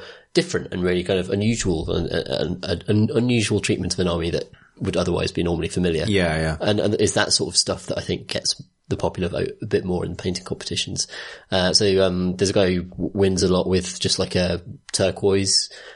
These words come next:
Speaker 1: it's like a mixed order list, but it's all in just kind of
Speaker 2: Yeah, I've, actually, he was at Cardiff.
Speaker 1: Oh, right,
Speaker 2: I've seen
Speaker 1: awesome.
Speaker 2: it in real life. It's very
Speaker 1: Yeah,
Speaker 2: nice.
Speaker 1: it, it's beautiful. Yeah, it's really beautiful, but it's so unconventional, and it's like, it's not how you'd paint any of those units normally. And it's, it's that difference, I think, that people
Speaker 2: Hmm.
Speaker 1: latch onto as much as anything.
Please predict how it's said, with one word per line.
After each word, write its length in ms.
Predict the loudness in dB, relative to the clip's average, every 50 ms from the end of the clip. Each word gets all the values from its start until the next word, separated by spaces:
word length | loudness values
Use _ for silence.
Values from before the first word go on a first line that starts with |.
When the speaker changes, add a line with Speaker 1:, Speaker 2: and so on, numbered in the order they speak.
| -10
Speaker 1:
it's 100 | _ 0
like 120 | 0 2 2
a 40 | 2
mixed 220 | 2 0 2 2
order 240 | 2 0 0 -2 -4
list, 320 | -4 -2 -2 -4 -4 -2 -2
but 100 | 0 0
it's 120 | 2 2
all 180 | 2 2 2 0
in 200 | -2 -2 -4 -4
just 160 | -4 -4 -4
kind 120 | -4 -4 -4
of 60 | 0 2
Speaker 2:
Yeah, 220 | 2 4 4 4
I've, 200 | 4 2 2 2
actually, 260 | 0 0 0 0 0
he 80 | 0 2
was 100 | 2 2
at 140 | 0 0 0
Cardiff. 400 | 0 0 0 -2 -4 -8 -8 -2 2
Speaker 1:
Oh, 60 | 2
right, 240 | 4 6 6 6 4
Speaker 2:
I've 40 | 4
seen 80 | 2
Speaker 1:
awesome. 120 | 2 0 0
Speaker 2:
it 20 |
in 120 | -2 -2
real 120 | -2 0 0
life. 240 | 0 0 0 -2 -4
It's 100 | -8 -2
very 120 | 0 0 0
Speaker 1:
Yeah, 60 | 0
Speaker 2:
nice. 120 | -2 -2 0
Speaker 1:
it, 200 | 2 2 2 2
it's 100 | 0 2
beautiful. 320 | 2 2 2 2 2 2
Yeah, 180 | 4 4 4 4
it's 180 | 2 2 4
really 160 | 4 4 4 4
beautiful, 280 | 0 -2 0 0 0
but 140 | 2 2 2
it's 140 | 4 4 6
so 160 | 6 6 4
unconventional, 580 | 4 2 2 0 2 0 0 -2 -4 -4 -4 -2
and 100 | 0 0
it's 260 | 0 2 2 0 0
like, 280 | 0 -2 -6 -10 -10 -4 -2
it's 320 | -2 -2 -2 -4 -2 -2
not 120 | 0 0
how 100 | 0 -2
you'd 180 | -2 -2 -4 -4
paint 180 | -2 -2 0 2
any 140 | 2 2
of 80 | 2 0
those 200 | -2 -4 -4 -4
units 240 | -4 -4 -2 -2 0
normally. 380 | 0 0 -2 -4 -6 -8 -6 -4
And 120 | -4 -2
it's, 180 | 0 0 0 -2 -2
it's 120 | -2 -2 -2
that 220 | -2 -4 -4 -4
difference, 380 | -4 -4 -2 -4 -4 -4 -4 -4
I 60 | -4
think, 160 | -8 -6 -2
that 140 | -2 -2 -2
people 280 | -2 -2 -2 0 0 2
Speaker 2:
Hmm. 240 | 2 2 2 0
Speaker 1:
latch 340 | 0 -2 -2 -2 -2 -2 -4 -4
onto 200 | -4 -2 -2 -2
as 140 | -4 -4 -4
much 120 | -4 -2
as 60 | 0
anything. 320 | 0 -2 -2 -4 -8 -12